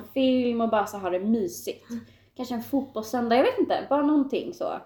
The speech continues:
Speaker 2: Mm.
Speaker 1: Det är väl det enda.
Speaker 2: Mm.
Speaker 1: Men vi får se,
Speaker 2: Mm.
Speaker 1: vi har inte brått. Jag kan ju ha de här söndagarna med mig själv.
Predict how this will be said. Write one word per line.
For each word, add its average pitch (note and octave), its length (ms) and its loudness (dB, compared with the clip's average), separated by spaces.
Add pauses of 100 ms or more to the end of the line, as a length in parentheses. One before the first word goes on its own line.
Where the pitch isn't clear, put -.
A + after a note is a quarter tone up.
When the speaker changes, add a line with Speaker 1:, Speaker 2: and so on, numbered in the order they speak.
(260)
Speaker 2:
Mm. A3 300 -8
Speaker 1:
Det A#3+ 80 2
är B3 40 2
väl A#3 100 2
det G3 80 2
enda. E3 560 -2 (1300)
Speaker 2:
Mm. A#3 120 -8 (140)
Speaker 1:
Men A3 600 -2 (240)
vi A#3+ 240 2
får B3 60 -12
se, G#3 240 -2
Speaker 2:
Mm. G#3 220 0
Speaker 1:
vi A#3 60 2
har G#3+ 140 0
inte G3+ 140 -8
brått. - 460 -8
Jag A3+ 200 -2
kan A#3+ 80 -2
ju A#3 100 0
ha A3 100 0
de G#3 120 0
här G#3+ 80 -2
söndagarna G3+ 500 -2
med G#3+ 140 -6
mig A3+ 100 -6
själv. C4 200 4